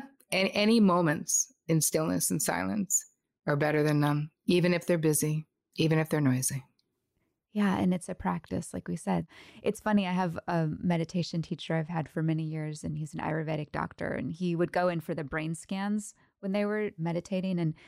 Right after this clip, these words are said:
Speaker 2: he had one where he went in and the brain scan, he was, felt very deep and, and got one result, and then he went in and his mind was very busy.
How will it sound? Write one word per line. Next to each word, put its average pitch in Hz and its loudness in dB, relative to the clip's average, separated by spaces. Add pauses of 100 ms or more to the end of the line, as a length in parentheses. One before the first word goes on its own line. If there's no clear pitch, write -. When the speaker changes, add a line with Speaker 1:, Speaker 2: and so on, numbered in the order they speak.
(340)
Speaker 2:
he 220 0
had 202 2
one 180 0
where 175 2
he 180 0
went 170 -2
in 170 -4
and 160 -2
the 151 -4
brain 165 -6
scan, 170 -8
he 156 -8
was, 151 -12
felt - -4
very 175 2
deep 165 -6
and, 151 -4 (600)
and 160 2
got 165 0
one 180 2
result, 160 -2
and 170 -4
then 165 -2
he 185 0
went 196 -2
in 185 -2
and 165 -2
his 170 -8
mind 165 -6
was 160 -10
very 160 -8
busy. 160 -6